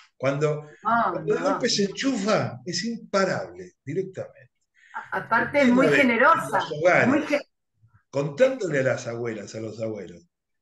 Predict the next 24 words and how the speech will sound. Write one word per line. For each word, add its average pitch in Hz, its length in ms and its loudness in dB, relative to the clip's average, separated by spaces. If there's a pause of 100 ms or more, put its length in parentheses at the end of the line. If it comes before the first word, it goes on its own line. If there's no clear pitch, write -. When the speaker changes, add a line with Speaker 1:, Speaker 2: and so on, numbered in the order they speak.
(140)
Speaker 2:
Sí, 190 160 -2
es 180 160 -6
cierto. 170 160 0
Speaker 1:
Empieza 185 280 0
a 165 40 2
imitar 143 360 4
a 127 100 2
Sandro, 113 760 -2 (360)
se 208 240 2
mueve 214 300 6
para 139 300 2
acá, 117 440 -4
para 156 200 4
allá, 120 480 -4 (120)
baila, 139 680 4
que 143 80 -4
esto, 143 220 -8
que 127 100 -6
lo 120 120 -8
otro. 175 140 -12
De 302 100 -4
golpe 381 220 -6
la 254 100 2
mirás 277 580 -2